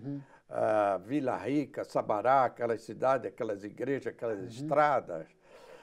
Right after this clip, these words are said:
Speaker 2: Simultaneamente, a continuação da exploração dos engenhos de açúcar
Speaker 1: Uhum.
Speaker 2: no litoral brasileiro, na Bahia e Pernambuco.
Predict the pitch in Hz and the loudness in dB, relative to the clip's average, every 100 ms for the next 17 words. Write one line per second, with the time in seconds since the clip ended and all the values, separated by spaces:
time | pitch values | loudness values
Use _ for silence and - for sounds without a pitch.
0 | - - - - 285 269 294 269 240 202 | -20 -20 -16 -4 0 0 0 4 6 6
1 | - 190 190 165 147 123 135 175 190 143 | 6 6 8 6 4 2 0 0 0 -4
2 | - 110 110 - 139 - 220 220 220 180 | -8 -10 -6 -4 -4 6 6 6 0 0
3 | 170 147 - 175 180 175 165 156 - 160 | 2 2 0 -2 0 0 -2 -2 4 6
4 | 156 131 120 - 151 165 156 160 160 143 | 8 6 0 0 2 2 0 2 2 0
5 | 120 143 165 151 143 117 - - 127 131 | 2 2 2 0 0 0 -4 -8 -8 -8
6 | - 175 - - 123 - 123 - - - | -8 -10 -10 -16 -16 -16 -18 -18 -18 -2
7 | 143 185 185 175 180 151 135 131 139 156 | 2 4 2 -2 4 6 8 6 4 2
8 | 160 143 143 151 156 160 151 147 135 151 | 0 2 6 6 4 2 2 2 2 -2
9 | 151 143 151 127 101 - - | 0 0 0 -2 -6 -8 -18